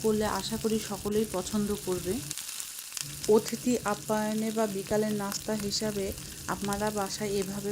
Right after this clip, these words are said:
করে খেতে পারেন। আমি দুই রকমভাবে ভেজে দেখাচ্ছি আপনাদেরকে। একটা গোল করে করে নিয়েছিলাম, আর একটা হচ্ছে লম্বা লম্বা করে লুচির মতো করে কেটেও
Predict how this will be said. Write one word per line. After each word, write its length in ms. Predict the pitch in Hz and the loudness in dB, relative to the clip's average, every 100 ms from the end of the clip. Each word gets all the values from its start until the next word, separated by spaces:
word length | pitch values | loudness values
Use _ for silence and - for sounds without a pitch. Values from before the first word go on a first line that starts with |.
| 202 | -2
করে 180 | 202 190 226 | 0 0 0
খেতে 240 | 196 185 175 | -4 -4 -4
পারেন। 220 | 160 151 151 - - - - - - - | -2 -2 -4 -8 -10 -12 -12 -12 -8 -4
আমি 140 | 202 190 | -2 2
দুই 120 | 214 220 | 2 2
রকমভাবে 540 | 220 240 220 214 220 214 | 2 0 0 0 0 0
ভেজে 200 | 202 185 196 | 0 0 -2
দেখাচ্ছি 400 | 196 214 208 - 208 | -4 -4 -4 -2 -2
আপনাদেরকে। 540 | 196 202 196 202 - 196 294 - - - - - - - - - - - - - - - - - - - - - | -2 -4 -2 -4 -2 -4 -4 -8 -10 -12 -16 -16 -14 -14 -14 -14 -12 -12 -12 -12 -12 -12 -10 -10 -12 -10 -10 -4
একটা 180 | 185 - 196 | -2 0 2
গোল 160 | 196 208 196 - | 6 4 4 4
করে 180 | 214 214 214 | 6 6 2
করে 140 | 202 208 | 0 0
নিয়েছিলাম, 460 | 208 202 202 202 277 - - - | 0 -2 -2 -2 -2 -6 -10 -6
আর 80 | 190 | -2
একটা 280 | 175 180 190 208 | -4 -4 -6 -6
হচ্ছে 220 | 202 226 254 | -4 -2 0
লম্বা 260 | 202 190 196 | 0 0 0
লম্বা 280 | 202 202 233 339 - - | 0 -2 -4 -6 -10 -2
করে 180 | 196 202 202 | 2 2 2
লুচির 320 | 196 190 202 190 | 0 0 0 0
মতো 180 | 185 185 | -2 -4
করে 140 | - 185 | -4 -4
কেটেও 320 | 180 170 208 | -4 -2 -2